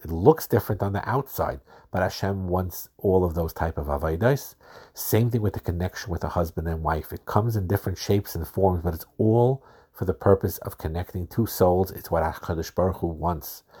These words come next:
Therefore, the highs are the highs and the lows are the lows of ups and downs of,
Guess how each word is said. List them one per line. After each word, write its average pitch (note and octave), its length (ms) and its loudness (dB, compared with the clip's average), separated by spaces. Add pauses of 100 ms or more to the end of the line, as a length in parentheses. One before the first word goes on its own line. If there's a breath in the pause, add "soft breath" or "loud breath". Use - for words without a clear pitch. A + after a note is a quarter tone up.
(340 loud breath)
Therefore, G2 720 4 (420 soft breath)
the D#2+ 140 4
highs A2 340 8
are C#3 60 6
the B2+ 120 4
highs G#2+ 320 2
and F2+ 80 -4
the F2 60 -4
lows F#2+ 320 2
are G#2+ 60 2
the A2+ 120 2
lows G#2 520 2 (560 soft breath)
of G#2 400 8 (760 soft breath)
ups - 240 6
and G#2 140 2
downs G#2 420 0
of, E2+ 400 -2